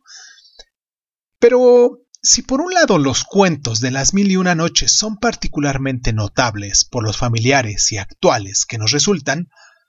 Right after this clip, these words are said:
tal vez su legado más importante resida en el concepto de la narración que se desprende de ellos. Es en las noches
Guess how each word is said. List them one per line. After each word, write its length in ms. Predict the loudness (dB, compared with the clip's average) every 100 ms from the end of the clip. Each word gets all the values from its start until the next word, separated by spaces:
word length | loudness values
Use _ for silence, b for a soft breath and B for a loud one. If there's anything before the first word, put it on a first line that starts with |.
| b _
tal 180 | 0 2
vez 140 | 0
su 100 | 0
legado 420 | -2 -6 -4 -4
más 280 | -2 2 2
importante 840 | 2 -6 -10 -6 -4 -2 -2 -8 -12 _ B B _ _
resida 360 | -2 0 0 0
en 100 | -2
el 140 | -8
concepto 640 | -10 -8 -4 -4 -4 -2
de 80 | -2
la 120 | -2
narración 640 | -4 -4 -4 -2 0 0 -4
que 440 | -8 -8 -8 -12 -4
se 200 | 0 0
desprende 520 | 0 0 0 -2 -2
de 240 | 0 2 2
ellos. 500 | 0 0 0 0 -4 _ _ _ _ _ _ _
Es 440 | 0 0 -6 -8 -10 -20 _
en 160 | 0 2
las 180 | 2 2
noches 680 | 2 0 -4 -6 -6 -6